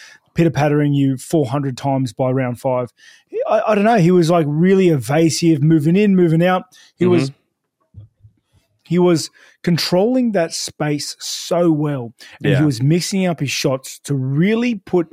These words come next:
Speaker 1: Allen off. He was throwing punches, he was throwing kicks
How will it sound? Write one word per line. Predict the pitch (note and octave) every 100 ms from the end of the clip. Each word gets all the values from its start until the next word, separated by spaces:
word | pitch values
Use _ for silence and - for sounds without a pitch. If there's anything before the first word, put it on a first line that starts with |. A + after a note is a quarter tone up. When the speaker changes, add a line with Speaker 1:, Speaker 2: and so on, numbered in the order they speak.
| -
Speaker 1:
Allen | D3+ D3+ D#3
off. | D3 C3+ - - _ - - - - _
He | D#3+
was | D#3+ D#3 A#2+ - G#3+ -
throwing | E3+ F3+ F3
punches, | - F3 G3 - D4+ D4
he | D3+
was | C3+ -
throwing | D#3 C#3 C3+ -
kicks | - F#3 -